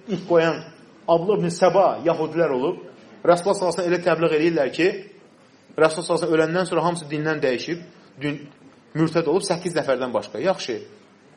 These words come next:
bu boyda İslamı bütün dünyaya kim çatdırdı biz? Mürtəd olmuşlarsa. Əli ibn Əbi Talib tək başına elədi? Yox. Əli ibn Əbi Talib Həzrət Əbu Bəkirə, Həzrət Ömər ibn Xattaba, Həzrət Osman hamısının yanında müşavir olub.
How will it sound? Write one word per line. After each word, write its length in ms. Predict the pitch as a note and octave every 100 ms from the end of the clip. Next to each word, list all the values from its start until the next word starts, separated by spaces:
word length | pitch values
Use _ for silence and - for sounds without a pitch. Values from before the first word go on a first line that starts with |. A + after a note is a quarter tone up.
| _ _ G3
bu 120 | E3+
boyda 200 | D#3 D3+
İslamı 440 | D#3 E3+ E3+ D3+
bütün 260 | D#3 F3+ E3+
dünyaya 240 | C#3+ C#3
kim 140 | C#3 F#3+
çatdırdı 520 | F#3+ - A2 F2+ D#2
biz? 140 | - - -
Mürtəd 260 | A#2+ A#2 G#2
olmuşlarsa. 520 | F#2+ F#2+ - E2+ - _ _ _ - - D3+
Əli 200 | F#3+ A3+
ibn 100 | A3
Əbi 120 | F3+
Talib 340 | A3+ G#3+ G#3 - - - -
tək 180 | G3+ G3
başına 240 | F3+ F3 F#3+
elədi? 240 | F3+ G#3+
Yox. 220 | B3 - - - - - -
Əli 140 | - G#3
ibn 80 | A3
Əbi 140 | A3
Talib 240 | A#3 A3
Həzrət 320 | F#3+ F#3 A3 G#3+
Əbu 140 | F3
Bəkirə, 300 | G#3 F#3+ C#3+ - - -
Həzrət 260 | E3+ G#3 G#3+
Ömər 180 | G#3 A3
ibn 60 | G#3+
Xattaba, 400 | G3+ G3+ F#3+ G3 D#3 - -
Həzrət 280 | F#3+ A3+ G3+
Osman 180 | G3 G#3+
hamısının 300 | B3+ A#3 A3+
yanında 280 | G3+ A3
müşavir 440 | G#3 F#3+ G3+ G3 B3+ F#3+
olub. 180 | A2+